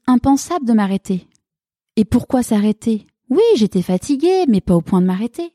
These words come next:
Et puis moi, je suis fière, fière de ceux qui n'ont jamais d'arrêt maladie. Au fond de moi,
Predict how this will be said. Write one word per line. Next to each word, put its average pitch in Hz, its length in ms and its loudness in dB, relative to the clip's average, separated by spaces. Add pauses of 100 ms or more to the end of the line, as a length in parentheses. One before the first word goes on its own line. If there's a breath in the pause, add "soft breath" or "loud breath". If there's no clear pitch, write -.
(1200 soft breath)
Et - 80 2
puis - 160 -2
moi, 190 200 4
je 170 140 -6
suis - 220 -4
fière, 339 600 -2
fière 208 200 -2
de 180 80 -4
ceux 208 180 -4
qui - 200 -4
n'ont 170 140 2
jamais 170 360 0
d'arrêt 165 260 -2
maladie. 208 500 0 (2000)
Au 247 80 2
fond 359 220 -4
de 320 80 4
moi, 226 320 2